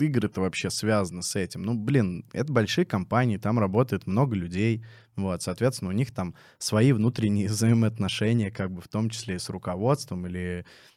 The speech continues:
ну, там, внутри студии и так далее. Вот. И, соответственно, возникают какие-то скандалы периодически.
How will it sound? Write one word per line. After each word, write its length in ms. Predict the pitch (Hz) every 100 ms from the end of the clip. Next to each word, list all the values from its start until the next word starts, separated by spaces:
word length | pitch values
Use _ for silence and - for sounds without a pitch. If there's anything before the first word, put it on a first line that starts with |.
| -
ну, 120 | 123
там, 180 | 110 90
внутри 360 | 98 104 120 131
студии 440 | - 104 95 87
и 40 | 87
так 240 | 92 90
далее. 300 | 85 82 - _ _ _ _ _ -
Вот. 480 | 95 92 90 82
И, 300 | 82 123 196 214
соответственно, 1300 | 156 147 165 170 - 147 139 131 127 120 113 110 107
возникают 640 | 104 110 107 107 160 196 -
какие-то 220 | 131 -
скандалы 520 | - 110 101 92 85
периодически. 840 | - 82 78 85 - - - -